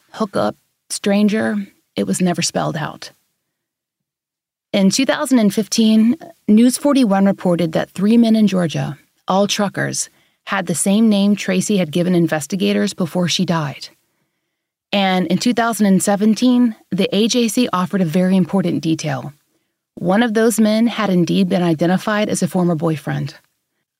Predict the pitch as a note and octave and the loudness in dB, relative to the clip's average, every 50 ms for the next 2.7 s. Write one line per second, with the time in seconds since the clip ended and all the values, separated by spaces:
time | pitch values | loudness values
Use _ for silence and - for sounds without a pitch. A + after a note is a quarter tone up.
0 | - - F#3 - - A#3 B3 B3+ C4 C4+ C4+ B3 - - A3+ A3 G#3+ A3 G#3 D#3+ | -6 -6 -4 0 2 2 2 2 2 2 0 0 0 0 0 2 2 0 0 2
1 | G3+ G3+ G3 G3 F#3+ G3 - - - F#3+ F#3+ F#3 F#3 F#3+ F#3+ F3+ F#3 E3+ - E3 | 2 2 2 2 2 0 -2 -4 -4 -2 0 0 2 2 0 0 -2 -4 -4 -2
2 | E3+ F3 F3 E3 D#3+ D#3+ D#3 D3+ D3+ D3+ D3 C#3+ C#3 C#3+ | 0 0 0 0 0 0 0 0 0 -2 -4 -6 -6 -6